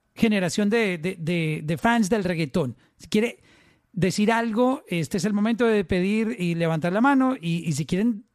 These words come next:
opinar, ¿cómo le parece ese sonido? O sea, para mí esto, esto siempre ha sido muy relacionado con el reggaetón que hoy en día es el que está comandando el reggaetón comercial. So, ustedes ya estaban haciendo eso hace muchos años.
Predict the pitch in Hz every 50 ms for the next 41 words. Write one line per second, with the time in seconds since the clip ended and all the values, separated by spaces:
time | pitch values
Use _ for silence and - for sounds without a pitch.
0 | _ _ - 190 170 - 180 175 202 190 - - 202 226 262 240 - 208 196 180
1 | 202 254 214 269 240 - 208 165 160 175 175 151 123 104 - _ _ _ _ _
2 | _ _ _ _ _ _ _ - - 160 - - 190 170 165 170 202 269 311 269
3 | 208 - - 262 262 269 - 185 196 185 - - 302 269 - - 254 254 262 -
4 | - 247 196 - 190 185 190 202 220 233 - _ _ - _ _ _ _ _ _
5 | _ _ _ _ _ _ - 214 196 214 220 220 240 233 208 170 - 190 165 165
6 | 165 170 175 - 254 254 233 196 165 180 156 160 131 - 196 190 196 196 202 190
7 | - _ _ _ _ _ _ _ - 208 190 185 202 208 180 160 156 190 220 214
8 | 196 - 160 185 175 - - - _ _ _ _ _ _ _ - 208 196 170 -
9 | 175 143 - - 190 196 214 190 - 190 170 165 160 143 180 233 254 226 185 170
10 | 160 139 151 131 185 196 - 226 196 165 135 - 170 160 147 139 127 - - -
11 | - - - - - - _ _ - 160 185 170 165 - _ _ - 220 185 -
12 | - 208 247 240 254 247 226 - 277 285 285 269 240 214 - 262 247 233 262 254
13 | 269 254 - 269 262 - 262 240 233 240 247 - 233 196 - 226 262 339 415 381
14 | 180 156 131 - -